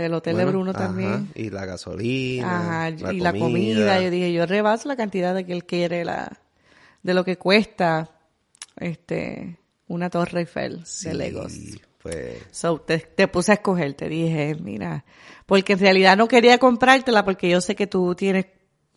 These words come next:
Speaker 1: puntos y,
Speaker 2: Ujú.
Speaker 1: y perks que te dan
Speaker 2: Sí.
Speaker 1: cuando tú lo compras.
Speaker 2: Sí.
Speaker 1: Por eso te dije, "Mira, para que tú lo compres y, y"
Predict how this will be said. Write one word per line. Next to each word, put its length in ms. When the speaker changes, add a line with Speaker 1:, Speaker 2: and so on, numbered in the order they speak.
Speaker 1:
puntos 960
y, 540
Speaker 2:
Ujú. 120
Speaker 1:
y 440
perks 480
que 140
te 140
dan 480
Speaker 2:
Sí. 140
Speaker 1:
cuando 260
tú 180
lo 140
compras. 560
Speaker 2:
Sí. 60
Speaker 1:
Por 140
eso 160
te 120
dije, 240
"Mira, 420
para 140
que 100
tú 160
lo 140
compres 500
y, 340
y" 320